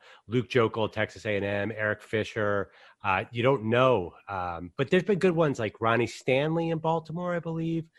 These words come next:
um, Jack Conklin, Mike McGlinchey. Uh, last year, Jonah Williams out of Alabama went to the Bengals and did not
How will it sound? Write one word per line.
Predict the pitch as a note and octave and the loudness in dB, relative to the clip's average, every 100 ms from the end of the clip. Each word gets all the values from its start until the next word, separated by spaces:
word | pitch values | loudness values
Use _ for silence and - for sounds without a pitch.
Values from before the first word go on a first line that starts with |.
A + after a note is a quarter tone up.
| - _ - | -20 _ -4
um, | G2+ F#2+ F#2+ F2+ F2 E2+ _ _ | 0 0 0 -2 -6 -10 _ _
Jack | - B2+ - | 2 2 2
Conklin, | B2 B2+ B2 B2+ B2 B2 A#2 A2+ _ _ _ | -2 0 -2 0 2 2 0 -6 _ _ _
Mike | A2+ A#2 | -2 -2
McGlinchey. | A2 A2+ A2+ - A#2 A2+ A2 _ _ _ - | -2 0 0 0 -2 0 -2 _ _ _ -2
Uh, | G#2 A2 | -2 2
last | C3 D3 - | 4 4 2
year, | C#3+ A2+ | 0 2
Jonah | G#2 B2 D3 | 4 4 4
Williams | B2 G2 A#2+ D3 D3+ | 2 2 2 2 2
out | C3+ B2+ | 2 0
of | A#2 | 0
Alabama | A2+ A2 A2 A2+ A2+ | 0 0 0 0 0
went | G2 G#2 G2+ | 0 -2 -2
to | G2 F2 | -6 -10
the | - | -8
Bengals | - A2 G#2 F#2+ F#2 | 0 2 2 -2 -6
and | E2+ | -8
did | E2+ | -6
not | F2+ F2+ | -4 -4